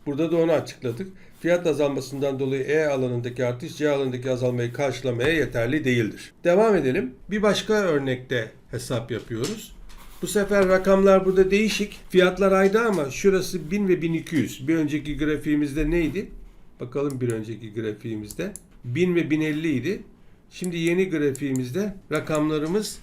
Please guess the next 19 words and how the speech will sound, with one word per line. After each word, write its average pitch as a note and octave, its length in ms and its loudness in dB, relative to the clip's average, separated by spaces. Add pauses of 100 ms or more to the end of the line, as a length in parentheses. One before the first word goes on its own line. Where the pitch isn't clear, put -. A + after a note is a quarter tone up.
(340)
bin F#3+ 180 4
ve E3 160 4
bin E3+ 100 4
iki D#3 240 0
yüz. - 360 -2
Şimdi F3 280 -4
aynı G#3+ 260 4
hesaplamaları F3 840 0
burada E3+ 200 -2
gene F3 240 2
yapıyoruz. B2 720 -2
A F3 220 6
noktasındayken F#3 1160 2
bin F#3 180 0
çarpı E3 640 -2
dört F#3+ 480 0
eşittir - 580 -4
dört F3+ 360 2
bin. E3+ 200 0